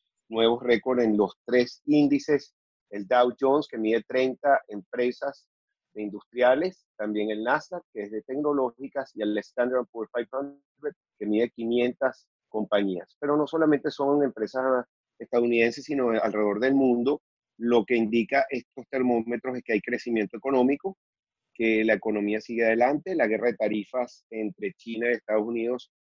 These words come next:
se está resolviendo, y también indica que el pragmático empresario, presidente de los Estados Unidos, Donald J.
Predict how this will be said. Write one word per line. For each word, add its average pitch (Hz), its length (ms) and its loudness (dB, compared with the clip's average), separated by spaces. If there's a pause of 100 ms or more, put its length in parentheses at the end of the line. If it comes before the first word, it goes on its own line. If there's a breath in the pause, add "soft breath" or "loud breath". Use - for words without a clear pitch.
(200)
se - 120 -10
está 110 160 -8
resolviendo, 127 800 0 (420)
y 175 100 -10
también 135 340 2
indica 143 600 0
que 117 340 0
el 107 240 -4
pragmático 117 680 -4
empresario, 120 720 0
presidente 120 480 -8
de 123 40 -4
los 113 100 -2
Estados 107 240 -6
Unidos, 117 180 -6
Donald 104 260 -4
J. 107 140 -2